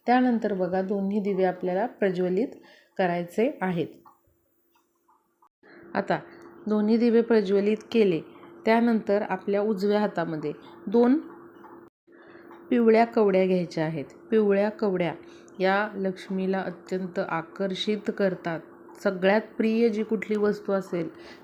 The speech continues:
लक्ष्मीची, ती आहे पिवळी कवडी. त्यामुळे अशी पिवळी कवडी तुम्ही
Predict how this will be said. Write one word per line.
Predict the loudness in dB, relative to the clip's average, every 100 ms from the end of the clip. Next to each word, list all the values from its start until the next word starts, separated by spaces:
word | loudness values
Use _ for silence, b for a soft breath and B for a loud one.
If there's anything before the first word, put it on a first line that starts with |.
| -8
लक्ष्मीची, | -8 -6 -8 -6 -6 -8
ती | -4 0
आहे | 0 -2 -4 -6 -8 0
पिवळी | 0 2 -2
कवडी. | -2 -2 -2 -8 -16 B B
त्यामुळे | -6 -4 -4
अशी | -4 -4
पिवळी | 0 0 0
कवडी | -2 -2 -2 -2
तुम्ही | -4 -4 -4 -4